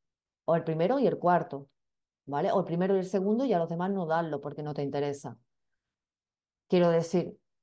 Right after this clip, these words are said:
que obligatorio es el primero. A partir de ahí, lo que cada uno sienta, ¿vale? Bueno, eh, espero que más o menos os haya quedado claro,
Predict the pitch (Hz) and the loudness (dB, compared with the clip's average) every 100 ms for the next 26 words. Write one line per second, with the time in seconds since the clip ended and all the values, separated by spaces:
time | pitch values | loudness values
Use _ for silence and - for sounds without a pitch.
0 | _ - 196 175 180 175 175 226 220 151 | _ 2 4 6 4 2 2 4 4 2
1 | 135 - _ 175 175 185 160 160 151 143 | -2 -8 _ -8 -4 -2 -2 -2 0 0
2 | 147 160 208 214 220 233 160 - _ _ | 0 2 4 4 4 2 -2 -8 _ _
3 | _ _ _ _ _ _ _ _ - 170 | _ _ _ _ _ _ _ _ -8 -4
4 | 170 160 156 160 196 190 165 139 139 139 | -4 -2 0 2 2 0 -4 -6 -6 -10
5 | - _ _ 147 151 160 226 - _ _ | -16 _ _ -4 -2 0 -2 -4 _ _
6 | _ _ _ _ _ _ _ _ - 175 | _ _ _ _ _ _ _ _ -6 0
7 | 165 123 - _ _ _ _ _ _ _ | 0 0 -10 _ _ _ _ _ _ _
8 | _ _ _ _ - 196 185 180 175 170 | _ _ _ _ 4 6 6 6 6 6
9 | 170 165 160 156 151 151 147 147 - _ | 4 2 0 -4 -6 -6 -8 -12 -16 _
10 | - 180 180 190 190 190 170 165 165 175 | -6 -4 2 4 4 4 4 4 2 2
11 | 175 175 160 156 156 151 147 143 143 160 | 2 2 0 0 -2 -2 0 0 0 0
12 | 180 233 370 | 0 2 -2